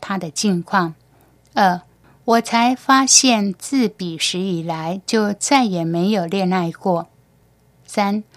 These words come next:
我记得冰凉的大理石椅在二十岁的夜空之下一如现状。四、而已经停滞成死水的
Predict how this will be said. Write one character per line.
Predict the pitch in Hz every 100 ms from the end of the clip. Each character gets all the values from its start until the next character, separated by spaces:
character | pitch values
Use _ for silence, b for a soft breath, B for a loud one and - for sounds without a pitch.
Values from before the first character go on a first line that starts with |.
| b b
我 | 208
记 | 214 - 285
得 | 214 202
冰 | 208 247 247
凉 | 202 185
的 | 190 185
大 | 185 247 208
理 | 170 165
石 | - 175
椅 | 170 196 175 160 - _
在 | - 214 190 190 b b
二 | 247 208
十 | - 175
岁 | 175 - 226 185
的 | 175 165 - - -
夜 | 240 220
空 | 190 - 208 208
之 | - 208
下 | - 214 190 170
一 | 247
如 | 214 170 165
现 | 175 - 214 170
状。 | 160 190 165 - _ _ _ _ b b b b b
四、 | - - 202 170 - b b b b
而 | 247
已 | 294 180
经 | - 233 226
停 | 226 - 170 190
滞 | 240
成 | 202 - 175 180
死 | 190 - 180
水 | 214 190 165
的 | 180 170